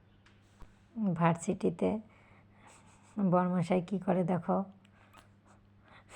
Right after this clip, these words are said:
আমাকে, আমার কানে একটা জবা ফুল দিয়ে দিচ্ছে।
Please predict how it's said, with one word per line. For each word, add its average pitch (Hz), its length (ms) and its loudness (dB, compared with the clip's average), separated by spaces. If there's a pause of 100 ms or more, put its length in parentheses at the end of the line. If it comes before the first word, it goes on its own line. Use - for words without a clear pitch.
(280)
আমাকে, 180 320 2
আমার 180 300 6 (100)
কানে 185 320 8 (500)
একটা 185 380 8 (220)
জবা 180 280 12
ফুল 202 320 6
দিয়ে 175 220 8
দিচ্ছে। 170 380 2